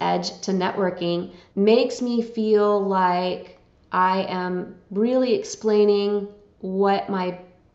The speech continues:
what the core of my business is, and not that I'm trying to sell you anything.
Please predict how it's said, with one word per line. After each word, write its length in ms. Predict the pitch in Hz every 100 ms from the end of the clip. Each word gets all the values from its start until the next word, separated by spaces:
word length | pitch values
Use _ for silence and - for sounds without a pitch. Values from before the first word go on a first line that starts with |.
| _
what 160 | 190 190
the 80 | 185
core 480 | - - 214 220
of 160 | - 196
my 140 | 202
business 400 | 185 180 185 175
is, 420 | - 180 196 277 - - - - -
and 240 | 196 202
not 240 | 202 196 -
that 120 | 196
I'm 120 | 185
trying 300 | 185 180 175
to 100 | 185
sell 280 | - 170 175
you 180 | 214 196
anything. 600 | 196 202 - 117 131